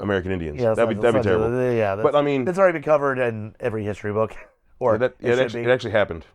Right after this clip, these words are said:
Speaker 2: Yeah.
Speaker 1: So, yeah, we don't,
Speaker 2: Yeah,
Speaker 1: eh,
Speaker 2: yeah.
Speaker 1: you know. No, I meant, like, they come to a new world, they, you know, they meet the American Indians, they go through all this stuff, but, like, so, like, this one dude's, like, tweaked from, like, fucking England or whatever, you know, or, or the trap, or the trip, and he's just fucked up. And I don't know, just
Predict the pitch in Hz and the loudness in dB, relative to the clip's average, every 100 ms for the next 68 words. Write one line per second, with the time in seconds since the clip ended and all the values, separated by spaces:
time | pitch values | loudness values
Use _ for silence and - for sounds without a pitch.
0 | - 123 98 110 117 101 127 113 98 160 | -4 -2 -2 -2 -2 0 0 2 4 4
1 | 143 135 156 147 104 104 - - - 151 | 6 6 4 4 2 0 -4 -10 -4 0
2 | 156 165 147 135 120 - _ _ _ - | 2 2 2 2 0 -4 _ _ _ -8
3 | 101 135 131 127 120 110 110 104 101 98 | 0 2 4 4 4 4 4 4 2 0
4 | 104 98 117 113 113 110 104 101 101 101 | 0 0 0 0 0 2 0 0 0 0
5 | 95 87 104 104 107 104 101 101 - 101 | -2 0 0 2 0 2 2 0 0 0
6 | 98 98 95 90 120 - 107 98 107 107 | 0 0 -2 0 -2 0 -2 -2 -2 0
7 | 104 101 92 90 - 107 95 101 92 87 | 0 0 -2 -4 -2 -4 -2 -4 -2 -2
8 | 85 - _ _ - 101 98 92 87 82 | -4 -10 _ _ -4 -4 -2 -4 -6 -8
9 | _ _ 123 120 110 104 104 101 101 98 | _ _ 0 2 2 2 2 4 4 4
10 | 98 95 95 92 120 104 113 101 - 120 | 2 0 -2 0 2 2 2 0 0 2
11 | 113 95 92 - 120 113 - _ _ - | 2 0 -6 -4 0 0 -2 _ _ -10
12 | 101 90 - 113 104 101 101 - _ _ | -8 -8 -4 -2 0 0 0 -2 _ _
13 | - 85 87 143 160 110 90 104 | -12 -10 -4 0 2 2 -2 -8